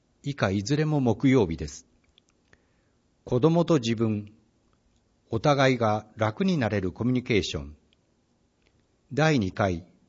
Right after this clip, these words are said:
十月二十七日、してほしい行動を増やす。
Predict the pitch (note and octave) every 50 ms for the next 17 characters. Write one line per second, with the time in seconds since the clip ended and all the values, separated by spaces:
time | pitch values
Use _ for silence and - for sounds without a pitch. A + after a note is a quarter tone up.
0 | _ _ _ _ _ _ _ - G#2 A2+ D3 E3+ F3 F3 E3+ D#3+ - E3 D#3 E3+
1 | F3+ C#3+ C3 A2+ F#2+ F#2 F2 - - - A#2+ A2+ G#2+ - - - G2+ F#2+ G2 -
2 | - _ _ _ _ _ _ _ _ _ _ _ _ _ _ _ _ _ _ _
3 | _ _ _ _ - - - - - F3 D#3+ C#3 E3+ D#3+ C3 - - F#3 D#3+ B2+
4 | G2+ - - G#2+ A2+ A#2 A2+ B2 A#2 A2+ A2+ A2 G2+ - A2+ G#2 F#2+ F2+ - -
5 | - _